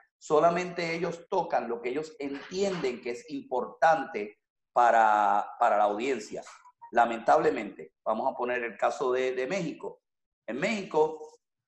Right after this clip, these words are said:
cuando uno ve pues uno ve la noticia, si, si hubo una masacre, si no hubo una masacre.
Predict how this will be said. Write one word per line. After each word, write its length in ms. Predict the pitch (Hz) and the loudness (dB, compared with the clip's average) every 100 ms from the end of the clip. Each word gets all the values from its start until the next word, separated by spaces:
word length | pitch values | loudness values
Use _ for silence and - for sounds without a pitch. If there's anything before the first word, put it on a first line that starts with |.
| _ - - | _ -20 -4
cuando 320 | 117 113 113 | -2 2 0
uno 260 | 131 160 | 2 2
ve 440 | 170 190 - - - _ _ | 2 2 0 -6 -18 _ _
pues 120 | 117 113 | -2 0
uno 200 | 123 143 | 2 2
ve 220 | 143 143 | 4 4
la 320 | 147 135 135 | 4 4 4
noticia, 680 | 139 139 196 180 - 127 117 | 2 -2 -4 -6 0 2 2
si, 920 | - 110 101 98 98 95 92 92 92 | 0 -6 -6 -6 -4 -4 -4 -6 -10
si 260 | - 98 95 | -14 -10 -6
hubo 280 | 117 127 127 | -2 0 0
una 180 | - | 0
masacre, 540 | 110 107 170 160 147 127 | -6 -2 -2 -2 -4 -6
si 120 | 101 | -6
no 120 | 101 | -6
hubo 160 | 117 113 | -4 -4
una 120 | 107 | -4
masacre. 680 | 107 - 165 165 139 135 135 | -2 4 4 4 0 -4 -6